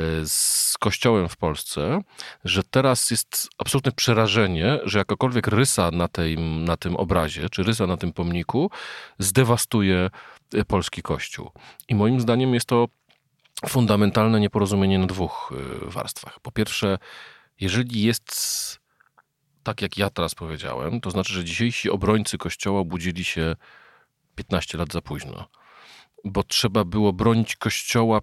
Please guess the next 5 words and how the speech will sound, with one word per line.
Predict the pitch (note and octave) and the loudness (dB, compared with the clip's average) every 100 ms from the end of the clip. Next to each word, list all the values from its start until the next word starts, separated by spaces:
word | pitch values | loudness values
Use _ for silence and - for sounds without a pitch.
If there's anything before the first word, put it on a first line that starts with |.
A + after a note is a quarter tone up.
| - | -2
przed | - - A2 - - - - - _ | -4 0 0 0 -4 -6 -6 -10 _
zbanalizowaniem | G#2 G2 G2 G#2+ G#2 G#2 G2+ G2+ G2+ F2+ F2 | -4 0 2 4 4 4 2 2 2 2 0
postaci | F2+ - E2 - - D#2+ D#2 - - _ _ | -4 -2 -4 -4 -6 -6 -8 -12 -20 _ _
Jana | E2+ E2+ F2 E2 | -4 0 0 0
Pawła | E2+ D#2 D#2+ D2+ D2+ | -2 -4 -4 -4 -4